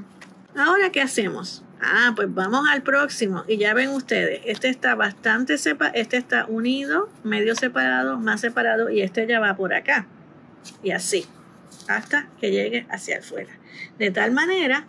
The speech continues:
les voy a recordar el que vimos inicialmente, que empieza aquí en el centro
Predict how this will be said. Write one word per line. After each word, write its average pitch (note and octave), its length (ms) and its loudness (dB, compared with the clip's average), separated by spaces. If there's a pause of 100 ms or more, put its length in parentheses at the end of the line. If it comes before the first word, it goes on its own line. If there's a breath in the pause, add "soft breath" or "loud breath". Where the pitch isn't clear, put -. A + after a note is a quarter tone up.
(300 loud breath)
les G#3+ 160 -2
voy G3+ 140 0
a G#3 60 -2
recordar A#3 360 0
el B3 160 0
que B3+ 100 -4
vimos C4 320 -2
inicialmente, E4 880 -4
que A3+ 120 -6
empieza G#3 340 -2
aquí A#3+ 180 -4
en C4+ 100 -6
el E4 120 -8
centro C#4 480 -6